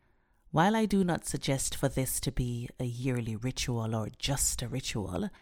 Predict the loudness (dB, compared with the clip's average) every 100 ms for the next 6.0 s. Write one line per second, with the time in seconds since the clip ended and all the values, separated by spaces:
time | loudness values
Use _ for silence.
0 | -20 -4 -2 0 2 2 2 0 -2 -2
1 | -4 -4 -2 -2 -4 -2 -2 -2 -4 -4
2 | -2 -4 -4 -6 -10 _ -8 -4 -4 -4
3 | -6 -6 -6 -10 -14 _ _ _ _ _
4 | -4 -2 0 0 0 0 2 0 0 -4
5 | -12 -14 -20 -2 4 6 6 4 2